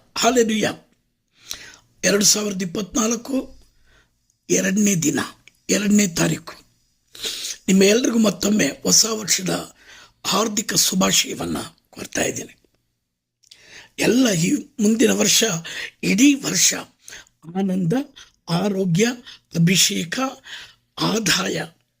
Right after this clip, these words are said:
ನಿಮಗೆ ಇರಲಿ ಅಂತ ಯೇಸು ನಾಮದಲ್ಲಿ ಬೇಡ್ತಾ ಇದ್ದೇನೆ. ಹೇಗಿದ್ದೀರಾ? ರೋಸ್ ಕುಕ್ಕಿ, ಕಲಕಲ ತಿಂದ್ರ ಚೆನ್ನಾಗಿರಿ,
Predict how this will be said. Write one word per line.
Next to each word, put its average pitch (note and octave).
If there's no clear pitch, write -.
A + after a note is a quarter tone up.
ನಿಮಗೆ E3
ಇರಲಿ G#3
ಅಂತ -
ಯೇಸು A3+
ನಾಮದಲ್ಲಿ A3
ಬೇಡ್ತಾ E3+
ಇದ್ದೇನೆ. -
ಹೇಗಿದ್ದೀರಾ? E3+
ರೋಸ್ F3
ಕುಕ್ಕಿ, F#3+
ಕಲಕಲ G#3
ತಿಂದ್ರ F3
ಚೆನ್ನಾಗಿರಿ, F3